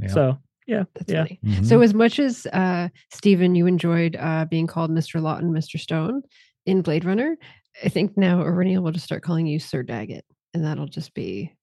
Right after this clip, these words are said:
Speaker 3: what you just are. Yes, sir, Mister Daggett, sir.
Speaker 2: Or just,
Speaker 1: Wow.
Speaker 2: "Oh, Captain, my Captain."
Speaker 1: Wow.
Speaker 3: <laughs>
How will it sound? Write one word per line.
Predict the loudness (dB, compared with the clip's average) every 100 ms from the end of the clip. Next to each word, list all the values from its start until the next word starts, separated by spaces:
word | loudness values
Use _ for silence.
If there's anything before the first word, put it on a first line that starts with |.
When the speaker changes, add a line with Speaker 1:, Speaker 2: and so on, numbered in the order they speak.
| _
Speaker 3:
what | -10 -10
you | -10 -10
just | -10 -14 -14
are. | -12 -10 -12 -14 _ _ -6
Yes, | -6 -6
sir, | -6
Mister | -8 -8 -10
Daggett, | -8 -8 -10
sir. | -8 -8 -10 _ _ -20 _ _ _
Speaker 2:
Or | -2 0
just, | 0 -4 _
Speaker 1:
Wow. | -12 -10 -2
Speaker 2:
"Oh, | -2
Captain, | 2 0 2 2
my | 2 2
Captain." | 0 -2 -4 -8 -10 _ _ _ -2
Speaker 1:
Wow. | 2 2
Speaker 3:
<laughs> | 2